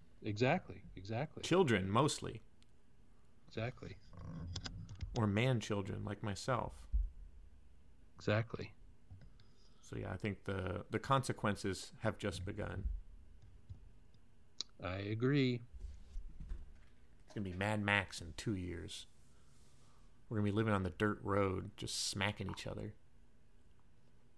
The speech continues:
Speaker 1: Or Free Willy.
Speaker 2: What?
Speaker 1: You know, uh,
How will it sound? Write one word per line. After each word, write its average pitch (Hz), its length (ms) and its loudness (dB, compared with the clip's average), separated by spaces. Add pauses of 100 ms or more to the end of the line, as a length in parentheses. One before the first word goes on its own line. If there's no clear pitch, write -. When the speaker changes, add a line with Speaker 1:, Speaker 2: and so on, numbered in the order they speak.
(600)
Speaker 1:
Or 98 80 2
Free 123 340 8
Willy. 117 440 6 (1300)
Speaker 2:
What? 185 260 -2 (1700)
Speaker 1:
You 139 120 6
know, - 1080 -6
uh, 95 640 2